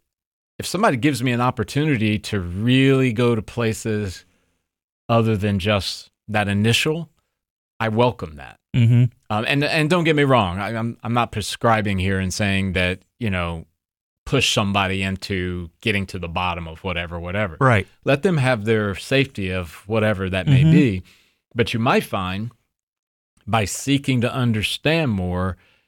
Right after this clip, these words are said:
Speaker 1: you might get other parts of the story as well, because who knows, you could be the person that says,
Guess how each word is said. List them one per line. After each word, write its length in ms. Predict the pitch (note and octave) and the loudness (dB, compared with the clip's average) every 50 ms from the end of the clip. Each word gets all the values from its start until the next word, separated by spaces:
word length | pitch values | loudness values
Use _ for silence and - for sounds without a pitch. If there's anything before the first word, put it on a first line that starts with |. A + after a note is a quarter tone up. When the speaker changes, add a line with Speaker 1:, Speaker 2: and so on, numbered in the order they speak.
| _ _ _ _ _ _ | _ _ _ _ _ _
Speaker 1:
you 160 | - G#2+ A2+ | -2 0 2
might 260 | A2+ A2+ A#2+ B2+ C3 A#2 | 4 4 4 2 2 2
get 220 | C3 B2+ B2 - | 2 2 2 0
other 260 | - B2+ B2 B2 A#2+ A2 | -2 -2 -2 0 -2 -4
parts 360 | - - A#2+ A#2 G#2 - - | -2 0 0 0 0 -2 -8
of 120 | A2 F#2+ | -10 -8
the 100 | F#2+ G2+ | -8 -10
story 440 | - - - - A#2 A2 G#2+ G#2 G#2 | -10 -10 -8 -4 -4 -2 -2 -2 -4
as 120 | G2+ F#2 | -4 -2
well, 180 | B2 F3+ F3 C#3+ | 0 0 2 2
because 280 | A2+ A#2+ - C3 A2+ - | 0 0 -2 -2 -2 -2
who 140 | - F#3 | -2 0
knows, 300 | F3 E3+ G#3 F#3 B2+ G2+ | 2 2 2 2 2 2
you 100 | A2+ F3 F#3 | 0 0 0
could 160 | - D3+ A2+ | -2 -2 -2
be 100 | B2 B2 | 0 -2
the 100 | A2+ A2+ | -2 -2
person 320 | - B2+ B2 A#2 - B2 | -4 -4 -6 -6 -6 -6
that 60 | A#2+ G#2+ | -8 -6
says, 400 | - B2 A#2+ A#2 A2+ A2 - | -4 -4 -2 -2 -2 -4 -6